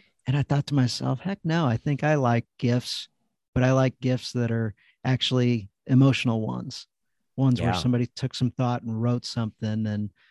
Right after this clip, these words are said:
Speaker 1: today, as I walked into my office, there was a couple cards sitting on my desk, and they were, you know, heartfelt thank yous for something.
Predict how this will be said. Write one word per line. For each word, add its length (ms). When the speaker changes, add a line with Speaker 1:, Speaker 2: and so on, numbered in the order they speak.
Speaker 1:
today, 280
as 100
I 60
walked 260
into 140
my 160
office, 320
there 60
was 100
a 40
couple 260
cards 320
sitting 180
on 40
my 120
desk, 360
and 140
they 100
were, 240
you 120
know, 100
heartfelt 580
thank 240
yous 140
for 140
something. 500